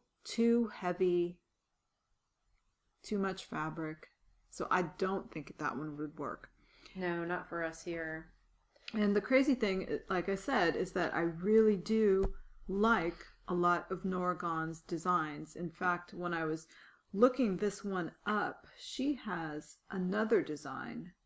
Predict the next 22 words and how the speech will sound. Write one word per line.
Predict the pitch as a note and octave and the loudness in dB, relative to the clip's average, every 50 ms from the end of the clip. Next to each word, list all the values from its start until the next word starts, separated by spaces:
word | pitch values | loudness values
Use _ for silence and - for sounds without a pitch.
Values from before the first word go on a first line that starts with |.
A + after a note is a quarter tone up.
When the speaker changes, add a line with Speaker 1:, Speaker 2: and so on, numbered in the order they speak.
| _ _ | _ _
Speaker 1:
that | - D#3+ B2+ - - - | -6 -6 -6 -6 -6 -6
I | D#3+ F3 F3 | -6 -6 -6
have | F3 D#3+ F3 G3+ F3+ D#3+ D#3+ D#3 - - - _ _ _ _ _ _ _ _ _ _ _ _ _ _ _ _ _ _ _ _ _ _ - _ - _ _ _ _ _ _ _ _ _ _ _ _ | -6 -8 -8 -6 -6 -4 -6 -6 -8 -12 -20 _ _ _ _ _ _ _ _ _ _ _ _ _ _ _ _ _ _ _ _ _ _ -20 _ -20 _ _ _ _ _ _ _ _ _ _ _ _
had | - - - - G3 F#3 F#3 F3 E3+ D#3+ - - _ _ - | -18 -12 -10 -6 -4 -2 -2 -2 -2 -2 -4 -8 _ _ 0
on | G3+ G3+ G#3 G3+ | 2 4 4 6
my | G3+ F#3+ F3+ | 4 4 4
stocking | F3+ - - - F#3+ F3 F3 - - - F#3+ F3+ F3 | 2 -2 0 4 4 6 6 4 2 0 -2 0 0
list | E3+ E3 E3 D#3+ - - - - | 0 0 -2 -2 -4 -8 -10 -4
off | - E3+ F3 F3+ - - | 0 0 0 0 0 -2
and | G#3+ F#3 - | -4 -4 -2
on, | - F3+ F#3 F#3 F3+ E3+ E3+ | 0 0 0 2 0 0 -2
and | E3+ F#3 | -2 -2
I | G3+ G#3+ | -2 0
think | G#3+ - G#4 F#4+ - | 0 0 0 0 2
you | D#4+ B3+ | 2 2
have | A3 A3+ G3 F3 - - | 2 2 0 -4 -6 -4
too. | - - A#3 G3 F3+ F3 E3+ | 2 6 6 8 6 6 2
It's | E3+ - - | -2 -6 -4
the | - - F#3+ | -2 0 0
one | F3+ F#3 G#3 G#3+ G#3+ G#3+ A3 A3 | 2 2 2 2 2 2 0 0
called | - - - G#3+ G3 F3 E3 D#3+ D#3+ D#3+ - _ _ - | -4 -6 -4 -2 0 0 0 0 -2 -6 -12 _ _ -4
Beatnik | F3+ F3+ F3+ - - A3 A#3+ D4+ D#4+ - | -4 -4 -4 -4 -4 -2 -2 -2 -2 -6